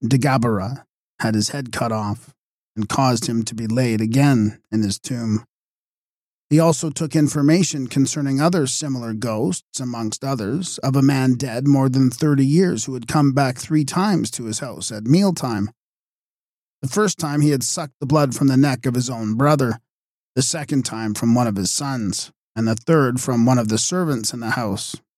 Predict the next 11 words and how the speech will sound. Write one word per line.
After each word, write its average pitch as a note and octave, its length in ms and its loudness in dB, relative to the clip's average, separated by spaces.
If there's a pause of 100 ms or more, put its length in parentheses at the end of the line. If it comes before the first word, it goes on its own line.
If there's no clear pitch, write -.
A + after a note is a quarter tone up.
(200)
and B2 140 0
all B2+ 200 4
three C3+ 300 2
died B2 400 -2
of G#2+ 80 -2
it A2 260 -2
instantly A2 580 -2 (120)
and A#2 140 -2
on G#2+ 120 -2
the F2+ 80 0
spot. C#3 500 -2